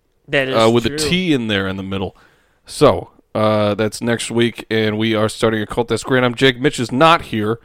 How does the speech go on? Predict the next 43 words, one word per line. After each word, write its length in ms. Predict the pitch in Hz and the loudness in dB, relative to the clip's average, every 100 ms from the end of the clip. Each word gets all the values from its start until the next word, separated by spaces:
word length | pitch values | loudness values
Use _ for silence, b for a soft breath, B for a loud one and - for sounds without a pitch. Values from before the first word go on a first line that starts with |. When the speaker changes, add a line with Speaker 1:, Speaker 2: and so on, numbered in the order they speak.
| b b b | b b b
Speaker 1:
He's 180 | 143 143 | -14 -6
on 200 | 180 190 | -4 0
his 60 | |
Speaker 2:
He's 180 | 147 139 | 4 4
Speaker 1:
way. 160 | 208 170 | 4 4
Speaker 2:
gonna 240 | 156 165 | 6 6
be 120 | 160 151 | 4 2
coming, 460 | - 147 147 139 | 2 0 0 -2
but, 260 | 127 117 117 | 0 -2 0
you 120 | 123 | 0
know, 180 | 123 131 | 4 4
we 200 | 127 123 | 4 2
also 300 | 123 117 123 | -2 0 2
have 100 | 117 | 2
a 40 | 113 | 2
couch 380 | - 127 123 | 2 2 2
coming, 320 | - 131 127 120 | -2 -2 0 -2
so 140 | 117 | -4
we 80 | 117 | -4
had 80 | 113 | -4
to 60 | 110 | -2
do 140 | 113 | -2
this 220 | 110 104 | -2 0
early 280 | 127 127 127 | 0 2 0
so 160 | - 113 | -2 -4
we 140 | 110 | -4
could 180 | 117 110 | -4 -4
do 140 | 117 110 | -4 0
that. 520 | 117 95 85 - - | 0 0 -2 -8 -4
Speaker 1:
Yeah, 120 | 156 | -4
we're 120 | 143 | -2
getting 220 | 147 185 180 | -6 -10 -10
a 60 | |
whole 240 | 127 160 156 | -8 -8 -6
reunion 500 | 156 156 180 160 123 | -8 -8 -10 -12 -12
today. 160 | 117 | -8
Speaker 2:
It's 160 | 113 113 | -2 4
Speaker 1:
We're 40 | |
gonna 40 | 165 | 8
Speaker 2:
always 200 | 180 151 | 8 6
Speaker 1:
see 100 | 123 | 0
Speaker 2:
couches 500 | 147 139 143 156 | 4 4 4 -2
Speaker 1:
Dorothy. 60 | 107 | -2